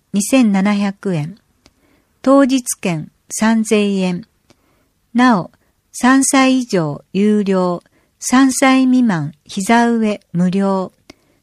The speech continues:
ただし、席が必要な場合は有料。申し込み、チケットは十二月十五日土曜午前九時から市民文化会館及び各プレイガイドで販売。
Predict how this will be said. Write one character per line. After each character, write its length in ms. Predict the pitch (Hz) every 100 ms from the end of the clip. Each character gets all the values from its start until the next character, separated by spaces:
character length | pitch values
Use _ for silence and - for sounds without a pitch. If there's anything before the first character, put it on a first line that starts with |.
| -
た 140 | 277
だ 160 | 254 220
し、 240 | - - _ _
席 360 | - 285 269
が 120 | 233 185
必 300 | - - 240
要 180 | 233
な 140 | 226 214
場 160 | 208 208 208
合 200 | 202 196
は 200 | 190 185 -
有 280 | 180 202 202
料。 380 | 185 175 170 - _ _ _ _ _ - _ _ _ _
申 200 | 233 269
し 120 | 269 -
込 180 | 254
み、 260 | 247 240 - _ _ -
チ 120 | -
ケ 160 | 294
ッ 60 | 254 _
ト 140 | 185 160
は 160 | 156 - 196
十 280 | 208 269
二 160 | 277 294
月 320 | 254 226 -
十 280 | 185 254 240
五 140 | 190
日 440 | 175 185 - 156 - _ -
土 180 | 180
曜 380 | 196 214 208 202 - _ _ _
午 140 | - 294
前 260 | 262 202 180
九 160 | -
時 160 | 233 220
か 180 | - 156
ら 200 | 156 -
市 200 | - 226
民 260 | 240 269 254
文 260 | 247 262
化 140 | 254 247
会 260 | 247 233
館 360 | 202 - 156 151 _ _ -
及 260 | 247 233
び 180 | 165 - _ _ _ _
各 400 | 240 247 180 - _
プ 100 | -
レ 200 | 247 262
イ 60 | 262
ガ 180 | 254 254
イ 100 | 220
ド 100 | 160
で 140 | 147
販 340 | 131 170 165
売。 280 | 147 151 185